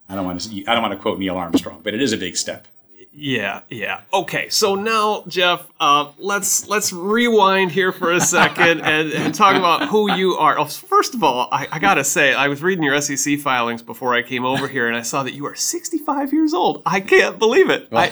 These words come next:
Speaker 2: I, <laughs> I guess this is where I get you to let your hair down and, and be, be real, but, uh, I would have guessed maybe fifty-five. Uh, you've been around for a while. <laughs>
Speaker 1: Well, I have been. I have. <laughs> I'm a very persistent person, and I, the people who know me well, this is a mission for me.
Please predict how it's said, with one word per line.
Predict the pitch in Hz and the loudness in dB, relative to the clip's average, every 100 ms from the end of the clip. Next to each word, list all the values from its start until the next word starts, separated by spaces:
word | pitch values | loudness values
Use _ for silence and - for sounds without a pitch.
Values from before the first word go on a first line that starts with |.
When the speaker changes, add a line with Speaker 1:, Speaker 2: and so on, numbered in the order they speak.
| - | -2
Speaker 2:
I, | - - - - - - | 0 2 2 -2 -10 -2
<laughs> | |
I | 170 | 0
guess | 170 180 | 2 0
this | - 160 | 0 -4
is | 156 135 | -4 -2
where | 139 | 2
I | 135 | 2
get | 139 139 | 0 -4
you | 120 | -4
to | |
let | 120 113 | -2 -2
your | 117 | 0
hair | 139 135 | 2 2
down | 131 123 123 123 | 2 2 2 2
and, | 120 127 | -2 0
and | 156 131 | 0 2
be, | 143 139 - - - | 2 2 0 -16 -12
be | - 123 | -2 0
real, | 120 151 165 135 | 2 4 6 4
but, | 120 135 120 - | 4 2 2 2
uh, | 156 127 127 | 2 4 4
I | 131 | 2
would | 160 | 0
have | 147 | 0
guessed | 139 131 - | 0 -2 -2
maybe | 120 101 | -6 -6
fifty-five. | - 123 101 - 76 92 - - - - | -6 -8 -8 -8 -6 -8 -14 -20 -20 -8
Uh, | - 113 110 - | 2 2 2 -2
you've | 143 | -4
been | 147 147 | 0 4
around | 143 131 | 4 2
for | 107 | -4
a | |
while. | 104 87 - _ _ | -8 -8 -8 _ _
<laughs> | - 554 - 640 622 571 - _ - | -4 -4 -4 -6 -6 -10 -12 _ -4
Speaker 1:
Well, | 131 | 2
I | 151 175 | 4 4
have | 165 196 143 | 4 2 2
been. | 104 95 | 0 0
I | 107 | 2
have. | 123 117 - 190 - - - | 2 0 -2 -2 -2 -4 -20
<laughs> | - | -6
I'm | 135 | -2
a | 123 | 0
very | 113 147 165 | 2 4 2
persistent | 165 151 - 127 - 110 107 | 0 -2 0 -2 -2 -6 -6
person, | 113 107 - 87 | -4 -2 -4 -4
and | 87 | -4
I, | |
the | 92 - | -4 -4
people | - 127 120 | -2 0 0
who | 113 | 0
know | 113 | 0
me | 110 | 0
well, | 104 90 | 0 0
this | 120 127 | 0 -2
is | 143 | 0
a | |
mission | 127 113 113 87 80 | 2 2 0 -4 -10
for | - | -12
me. | 80 78 71 | -8 -8 -10